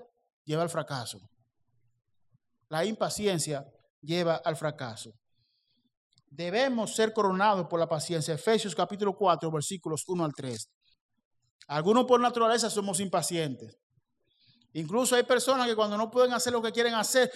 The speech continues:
hacen esta cosa, ¡ay!, y se ponen histéricos. <laughs> Somos impacientes.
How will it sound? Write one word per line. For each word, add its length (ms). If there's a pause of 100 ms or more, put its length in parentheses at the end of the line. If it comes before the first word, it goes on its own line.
(140)
hacen 360
esta 200
cosa, 160 (220)
¡ay!, 600
y 40
se 160
ponen 380
histéricos. 640 (720)
<laughs> 100
Somos 280
impacientes. 680